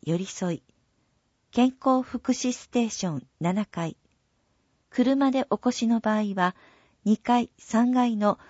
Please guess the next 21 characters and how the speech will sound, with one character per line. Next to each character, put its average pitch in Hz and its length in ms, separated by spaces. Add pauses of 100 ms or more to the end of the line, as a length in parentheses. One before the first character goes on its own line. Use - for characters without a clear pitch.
(220)
駐 254 180
車 262 200
場 254 260
を 240 80
利 190 140
用 220 140
し - 100
て 214 140
く - 80
だ 185 160
さ 175 180
い。 - 100 (1040)
無 208 120
料 277 220
処 277 180
理 214 220
を - 60
行 - 260
い 185 260
ま 165 160
す。 - 300